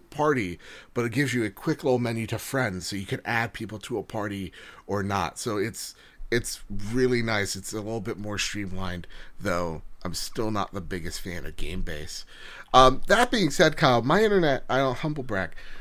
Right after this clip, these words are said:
is so good that I don't feel like I need the U S B storage,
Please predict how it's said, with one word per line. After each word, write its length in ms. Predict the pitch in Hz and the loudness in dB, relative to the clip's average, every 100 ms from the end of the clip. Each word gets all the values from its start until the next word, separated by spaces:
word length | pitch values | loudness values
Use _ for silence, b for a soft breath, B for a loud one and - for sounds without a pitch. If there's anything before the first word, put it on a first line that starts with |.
| B B - | B B -2
is 160 | 151 160 | 2 4
so 220 | - 196 | 6 6
good 380 | 160 151 170 160 | 8 6 4 4
that 120 | 147 | 2
I 120 | 98 120 | 4 2
don't 160 | 151 | 2
feel 200 | - 143 | 2 2
like 180 | 139 127 | 4 4
I 140 | 110 | 2
need 300 | 107 107 131 | 2 2 2
the 100 | 135 135 | 2 4
U 180 | 143 | 4
S 160 | 135 - | 2 0
B 220 | - 139 | 0 0
storage, 680 | 135 - 156 165 165 - - | 0 2 2 4 2 -2 -6